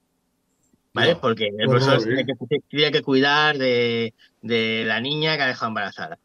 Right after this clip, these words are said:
Speaker 1: Bueno, pues, y como esto arruina más aún la vida de la niña, y bueno, es una niña,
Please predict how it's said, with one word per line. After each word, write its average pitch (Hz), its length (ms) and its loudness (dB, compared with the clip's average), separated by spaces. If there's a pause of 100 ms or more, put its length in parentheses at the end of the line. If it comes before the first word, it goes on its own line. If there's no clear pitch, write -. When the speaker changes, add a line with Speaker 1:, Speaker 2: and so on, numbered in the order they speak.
Speaker 1:
Bueno, 117 360 -2 (520)
pues, 139 380 2
y 143 80 -2
como 139 260 0
esto 151 180 -2
arruina 123 380 0
más 120 180 -4
aún 117 180 -2
la 113 100 0
vida 113 140 -2
de 117 60 -2
la 117 100 2
niña, 175 380 0 (300)
y 196 80 -4
bueno, 240 260 0
es 226 140 -10
una 254 180 -4
niña, 254 380 -6